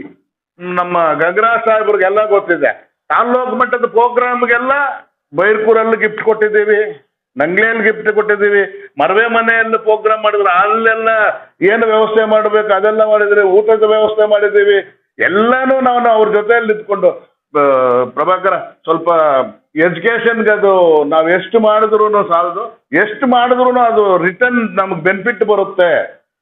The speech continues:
ಅದರಲ್ಲಿ ತೊಂದ್ರೆ ಆಗಲ್ಲ ಅಂತ ಹೇಳಿದಾಗ ದೇವಸ್ಥಾನ ಆಗ್ಲಿ,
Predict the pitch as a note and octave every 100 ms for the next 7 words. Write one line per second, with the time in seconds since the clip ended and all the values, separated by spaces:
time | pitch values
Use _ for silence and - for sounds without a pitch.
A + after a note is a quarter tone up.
0 | _ D#3 F3 E3+ E3+ D#3 D3+ E3 G3 A3
1 | A3 G3+ F#3+ F#3 F3+ F3+ F#3+ F#3+ F3+ E3
2 | C3+ - - _ _ - E3+ G3+ G3 G3+
3 | G3+ G3 F#3+ G3 G3 -